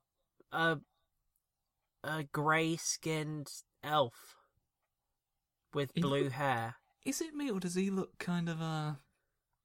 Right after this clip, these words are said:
Speaker 2: he looks kind of Box Trolls.
Speaker 1: I was thinking he looks a bit Homestuck.
Speaker 2: Little bit, yeah.
Speaker 1: He's the most Homestuck out of these, but all of them, all of them do not fit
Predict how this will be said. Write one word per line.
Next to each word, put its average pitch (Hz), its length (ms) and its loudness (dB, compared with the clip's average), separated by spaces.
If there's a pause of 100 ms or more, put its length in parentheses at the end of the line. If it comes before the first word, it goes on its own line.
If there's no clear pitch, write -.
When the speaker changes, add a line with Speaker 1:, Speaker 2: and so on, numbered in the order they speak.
(520)
Speaker 2:
he 180 80 -4
looks 277 240 -8
kind 220 240 -2
of 147 120 -6
Box - 300 -2
Trolls. 131 540 -4 (560)
Speaker 1:
I 147 120 -2
was 151 100 -6
thinking 147 340 -4
he 135 120 0
looks 131 220 -4
a 143 60 -6
bit 135 140 0 (100)
Homestuck. 127 480 -4 (1120)
Speaker 2:
Little 240 420 0
bit, 185 260 -2
yeah. 208 340 -2 (100)
Speaker 1:
He's 180 200 -2
the 214 180 0
most 226 260 4
Homestuck 202 520 4
out 175 260 6
of 139 180 0
these, 113 340 -12
but 196 180 6
all 285 320 10
of 220 240 12
them, 110 360 -4 (920)
all 247 240 6
of 233 160 4
them 175 380 0
do 185 160 6
not 180 320 4
fit - 500 -2